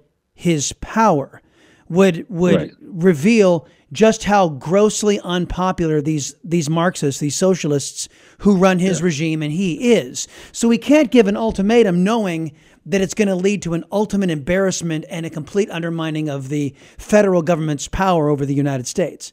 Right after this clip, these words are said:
Speaker 1: So
Speaker 2: Right.
Speaker 1: that's, that, that's what's going to happen. Now, I, you mentioned the term civil war.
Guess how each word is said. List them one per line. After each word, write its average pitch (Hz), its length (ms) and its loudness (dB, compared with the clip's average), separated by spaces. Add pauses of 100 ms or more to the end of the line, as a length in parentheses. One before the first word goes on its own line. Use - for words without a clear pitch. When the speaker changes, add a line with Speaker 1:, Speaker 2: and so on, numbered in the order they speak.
(520)
Speaker 1:
So - 160 0
Speaker 2:
Right. 170 60 6
Speaker 1:
that's, 165 300 -2 (160)
that, 175 320 -2
that's 190 260 0
what's 180 160 -4
going 175 180 0
to 151 80 -4
happen. 151 360 -4
Now, 165 120 -2
I, 170 180 -2
you 190 160 0
mentioned 233 400 0
the 190 40 -6
term 190 360 -2
civil 175 480 -2
war. 151 460 -8